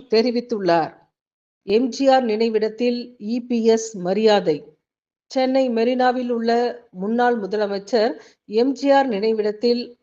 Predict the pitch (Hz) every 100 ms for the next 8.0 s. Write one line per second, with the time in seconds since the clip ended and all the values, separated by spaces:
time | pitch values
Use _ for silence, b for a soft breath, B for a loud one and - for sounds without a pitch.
0 | - 196 226 254 233 233 240 233 226 208
1 | 220 240 214 202 202 202 214 233 247 b
2 | _ - 208 247 247 233 233 - 214 196
3 | 220 233 226 233 226 190 208 208 180 151
4 | - _ _ _ _ _ _ 196 226 240
5 | 254 269 247 214 233 226 208 208 233 254
6 | - b _ 196 240 254 285 262 262 254
7 | 247 247 226 214 233 247 - - 196